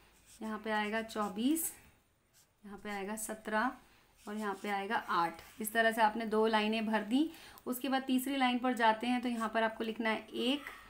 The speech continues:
और उसके बाद आपको यहाँ पर लिखना है पाँच और यहाँ पर आएगा छः और यहाँ पर आएगा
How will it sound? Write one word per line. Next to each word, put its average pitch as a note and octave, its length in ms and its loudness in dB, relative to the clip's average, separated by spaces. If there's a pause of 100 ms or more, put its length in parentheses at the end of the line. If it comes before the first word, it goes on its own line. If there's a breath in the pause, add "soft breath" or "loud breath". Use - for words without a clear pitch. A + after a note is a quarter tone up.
(340 loud breath)
और C4+ 340 6 (140)
उसके B3+ 280 -2
बाद A3+ 360 6
आपको A3 320 -2
यहाँ A3 260 0
पर A3 140 -2
लिखना G#3+ 260 -2
है G#3 100 2
पाँच G#3+ 600 2 (1040 loud breath)
और A#3+ 300 -2
यहाँ A3 320 -4
पर A3 120 2
आएगा G#3 380 2
छः C#4+ 800 -2
और G#3+ 100 -8
यहाँ G#3+ 280 -4
पर G3+ 200 -4
आएगा F#3+ 520 0